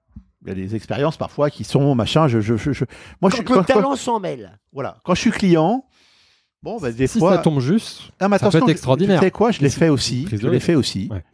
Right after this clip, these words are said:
Speaker 1: J'ai, j'ai commencé à faire ça au, au, à Courchevel, Cheval Blanc. Et, et, et j'avais oublié juste un truc, c'était pas moi qui faisais la cuisine à Courchevel, Cheval Blanc, c'était un autre chef. Et je suis allé voir le Michelin, pensant aller, aller, parce qu'avec un outil pareil, c'était hors de question que j'ai pas trois étoiles.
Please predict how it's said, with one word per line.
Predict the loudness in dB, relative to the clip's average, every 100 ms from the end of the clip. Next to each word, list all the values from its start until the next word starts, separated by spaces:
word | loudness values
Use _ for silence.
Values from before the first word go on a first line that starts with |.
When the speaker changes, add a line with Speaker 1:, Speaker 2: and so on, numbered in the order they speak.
| -18
Speaker 1:
J'ai, | -14 -10
j'ai | -6
commencé | 0 0 2 0
à |
faire | 0 -2
ça | -2
au, | -4 -6
au, | -12 -12
à | -8
Courchevel, | -6 -2 -2 -4
Cheval | -4 -4 -2
Blanc. | -4 -8 -18 -20 -20 _ _ _
Et, | 0
et, | 0 0 -4 -4 -6 -6
et |
j'avais | -2 0
oublié | 0 2
juste | 0 0 0
un |
truc, | -2 -4
c'était | -6 -4
pas | 0
moi | 2
qui | 0
faisais | 0
la | 0
cuisine | 0 -4
à |
Courchevel, | -4 -4 -4
Cheval | -2 0
Blanc, | 0 -2 -14 -20
c'était | -8 -2 0
un | 0
autre | -2
chef. | -4 -16 -20 -6
Et | 0
je | 2
suis | 4
allé | 2
voir | 4 2
le |
Michelin, | 2 0 -4 -6 _ _ _ _
pensant | -2 -2 -2 -2
aller, | -2
aller, | -6 -8 -10
parce | -12 -8
qu'avec | -6 -4
un | -6
outil | -6 -4
pareil, | 0 2 2
c'était | -2 -8 -8 _ 2
hors | 2
de | 4
question | 2 2
que |
j'ai | 0
pas | -2
trois | -4 -8
étoiles. | -10 -16